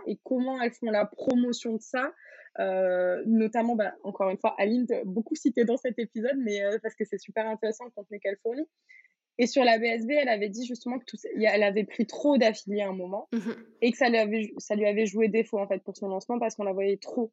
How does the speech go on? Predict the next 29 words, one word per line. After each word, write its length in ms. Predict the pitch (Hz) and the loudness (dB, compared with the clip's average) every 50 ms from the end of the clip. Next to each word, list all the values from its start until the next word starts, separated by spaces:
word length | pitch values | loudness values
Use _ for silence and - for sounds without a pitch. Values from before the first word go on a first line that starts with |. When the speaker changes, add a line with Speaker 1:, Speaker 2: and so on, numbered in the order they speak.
| _ _ _ | _ _ _
Speaker 1:
partout 460 | - 220 226 - - - 247 262 277 - - | 0 0 0 0 -2 -2 0 0 0 0 0
et 100 | 220 - | -2 0
que 80 | - | 0
les 160 | 214 202 202 | 0 2 2
gens 140 | 208 233 254 | 0 0 -2
trouvaient 180 | - - 233 220 | -4 -2 -2 0
ça 160 | - 226 202 | 2 2 2
louche. 200 | 202 208 196 - | 2 0 -4 -6
Donc, 120 | 185 185 - - | -8 -10 -10 -10
il 40 | |
faut 120 | - 202 190 | -8 -6 -4
faire 180 | - 208 202 - - | -2 -4 -4 -2 0
attention 440 | 226 240 240 247 240 233 - - 233 | 0 0 0 -2 -8 -8 -8 -8 -8
aussi 280 | 214 214 - 247 233 - _ - - - - _ _ - | -8 -8 -8 -8 -10 -10 _ -20 -20 -20 -20 _ _ -4
à, 300 | 196 202 202 196 - 185 | -2 -2 -2 -2 -2 0
euh, 160 | 190 180 185 | 0 0 0
garder, 480 | 190 208 202 202 196 214 226 220 220 214 | 0 0 -2 -2 0 0 2 4 4 4
euh, 760 | 196 190 185 185 185 185 185 180 175 180 180 180 175 185 190 | 4 2 2 2 2 2 2 0 0 0 -2 -2 -2 -4 -4
sous 180 | - - 214 190 | -4 -4 -4 -2
contrôle, 420 | - 233 233 - - - 254 233 | 0 0 0 0 0 0 0 0
on 100 | 220 214 | 0 0
va 120 | 202 202 202 | 0 0 0
dire, 220 | 180 214 208 202 - _ _ _ _ _ _ - | 0 -2 -2 -4 -6 _ _ _ _ _ _ -6
les 140 | 196 196 196 | -4 0 0
affiliés 420 | 208 202 - - 208 196 208 196 196 | 0 0 0 -2 -2 0 0 -2 -2
qu'on 200 | - 202 196 214 | -2 -6 -2 -2
a 140 | 247 320 339 - _ _ _ _ - | -2 -2 -4 -6 _ _ _ _ 0
et 100 | 220 220 | 2 4
aussi 420 | 220 226 - - - 277 302 302 | 4 4 2 0 2 4 4 4